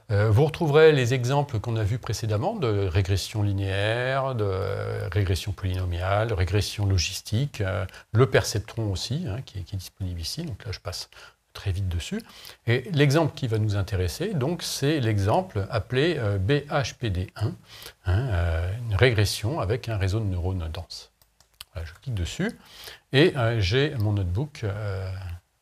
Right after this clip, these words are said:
B H P D un qui, euh, qui s'affiche. Alors voilà, on va maintenant retrouver nos différentes étapes. Donc, euh, bon, vous relirez tranquillement, hein, il y a une description comme ça de, du dataset. Vous avez un lien qui pointe vers le, le,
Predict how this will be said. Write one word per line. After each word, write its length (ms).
B 100
H 180
P 100
D 180
un 200
qui, 320
euh, 140
qui 160
s'affiche. 520
Alors 360
voilà, 180
on 60
va 80
maintenant 280
retrouver 400
nos 120
différentes 480
étapes. 520
Donc, 300
euh, 300
bon, 120
vous 380
relirez 320
tranquillement, 680
hein, 60
il 60
y 40
a 40
une 80
description 760
comme 160
ça 260
de, 380
du 140
dataset. 640
Vous 120
avez 160
un 80
lien 320
qui 140
pointe 360
vers 300
le, 280
le, 100